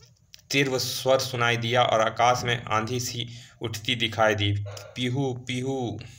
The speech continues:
पलक झपकते ही मोर दानव अभिजीत के सामने ख-, आकर खड़ा हो गया। "तुम कौन हो? मेरा भोजन नाग कहाँ है? मुझे बहुत जोर की भूख लगी है।" "उस नाग को मैंने भगा दिया। मोर दानव, आज तुम मेरा भोजन कर सकते हो, लेकिन पहले मुझे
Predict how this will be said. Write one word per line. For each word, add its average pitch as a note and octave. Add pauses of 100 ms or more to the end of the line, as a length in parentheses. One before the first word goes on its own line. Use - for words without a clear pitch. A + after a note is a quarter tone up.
(960)
पलक A#2+
झपकते B2
ही B2
मोर A#2
दानव A#2
अभिजीत A#2
के A#2+
सामने A#2
ख-, - (240)
आकर A2
खड़ा A#2+
हो A2
गया। G#2 (400)
"तुम B2+
कौन C3+
हो? B2+
मेरा A#2+
भोजन A#2
नाग A#2
कहाँ B2
है? A#2
मुझे A2 (140)
बहुत A#2+
जोर C3
की B2+
भूख A#2+
लगी A2
है।" G2 (120)
"उस A#2+
नाग B2
को C3
मैंने B2
भगा A#2
दिया। A#2+
मोर A#2
दानव, B2
आज A#2+
तुम B2+
मेरा A#2+
भोजन A#2+
कर B2+
सकते B2
हो, A2+
लेकिन G#2+
पहले A#2+
मुझे A#2